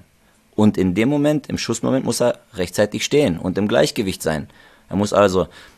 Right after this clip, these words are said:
mehrere Prinzipien musst du dann in der Analyse sozusagen von, äh, von der Torwartbewegung musst du dann, äh, eben durchgehen. Und, äh, diese, äh, diese, äh, eigentlich sieben Prinzipien,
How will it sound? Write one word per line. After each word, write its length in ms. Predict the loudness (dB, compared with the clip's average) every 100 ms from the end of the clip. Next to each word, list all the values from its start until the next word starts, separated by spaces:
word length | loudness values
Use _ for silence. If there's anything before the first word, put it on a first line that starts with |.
| 0
mehrere 280 | 4 4
Prinzipien 540 | 4 0 -2 -2 2 0
musst 160 | 0
du 60 | -2
dann 160 | 0 2
in 80 |
der 120 | 2 2
Analyse 380 | 0 0 -2
sozusagen 460 | -2 -4 0 0 0
von, 380 | -2 -2 -2 -2
äh, 440 | -4 -4 -4 -6
von 180 | -6 -4
der 120 | -2
Torwartbewegung 640 | 0 -2 -2 -4 -4 -4
musst 180 | -4 -4
du 60 | -2
dann, 280 | 0 0 -2
äh, 200 | -4 -2
eben 200 | -4 0
durchgehen. 500 | -2 0 2 2 0 -8 -20 -20 -20 -2
Und, 300 | 2 4 6
äh, 120 | 4
diese, 440 | 4 4 6 6
äh, 180 | 4 0
diese, 800 | 0 4 6 6 2 -6 -8 -10
äh, 100 | -12 -10
eigentlich 360 | -4 -4 -2 0
sieben 200 | 2 2
Prinzipien, 1000 | 2 0 0 4 4 4 0 -10 -12